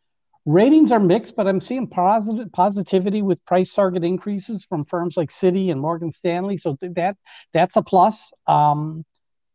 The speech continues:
looking what the C E O said, "Hey, we are very pleased with our performance in the second quarter as we beat expectations across all key metrics.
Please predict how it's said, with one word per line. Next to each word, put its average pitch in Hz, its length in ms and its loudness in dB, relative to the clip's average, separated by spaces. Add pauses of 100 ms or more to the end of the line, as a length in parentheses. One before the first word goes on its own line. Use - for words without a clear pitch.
(100)
looking 185 340 -2
what 208 120 -4
the 202 80 -4
C 202 300 -6
E 185 60 2
O 208 120 0
said, 202 240 -6
"Hey, 208 220 -2
we 214 240 0
are 208 80 -2
very 214 300 -4
pleased 214 440 -4
with 190 200 -2
our 202 100 -2
performance 208 580 -4
in 202 100 -4
the 180 60 -4
second 190 360 -6
quarter 196 360 -4
as 196 180 -6
we 196 140 -2
beat 196 260 -2
expectations 196 720 -4
across 190 300 -4
all 202 300 0
key 208 240 -4
metrics. 202 640 -8